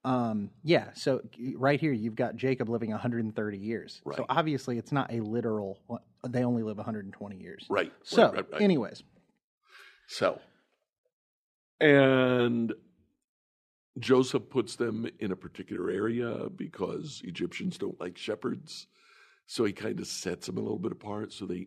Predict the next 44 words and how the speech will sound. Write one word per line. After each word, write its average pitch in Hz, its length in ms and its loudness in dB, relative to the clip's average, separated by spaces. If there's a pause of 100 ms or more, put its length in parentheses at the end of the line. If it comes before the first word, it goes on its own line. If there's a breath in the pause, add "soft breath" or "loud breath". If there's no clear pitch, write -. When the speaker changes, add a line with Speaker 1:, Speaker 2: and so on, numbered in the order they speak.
Speaker 2:
retain 101 800 -4
their 131 160 -2
culture. - 720 -6
Speaker 1:
Mm-hmm. 113 260 0 (260 loud breath)
Speaker 2:
They 113 140 0
retain, 120 880 -2 (100)
apparently, 104 500 0
their 107 160 2
worship 107 500 2
of 123 160 -2
God, 98 540 0
Speaker 1:
Mm-hmm. 104 220 -6 (140)
Speaker 2:
not 101 340 2
the 135 80 6
Egyptian 147 480 2
gods, 95 580 -2
Speaker 1:
This 214 120 2
Speaker 2:
but 202 80 4
Speaker 1:
is 302 80 2
a 330 60 6
pretty 269 260 4
Speaker 2:
their 233 180 8
Speaker 1:
okay 214 160 4
Speaker 2:
God. 180 60 2
Speaker 1:
Pharaoh. 165 420 4 (260)
Speaker 2:
Yeah, - 220 4
it - 80 0
is, - 280 2
it 147 120 2
is, 123 260 2
it 131 80 -4
is. 107 320 -4 (400 soft breath)
Well, 135 380 10
look 123 180 4
at 110 80 -4
what 87 140 -6
Joseph's 104 480 0
done 131 240 -4
for - 240 -8
him. - 60 -20 (340 soft breath)
Speaker 1:
Sure. - 260 -4 (300)
Speaker 2:
He 123 240 2
now 120 420 6
owns 120 680 8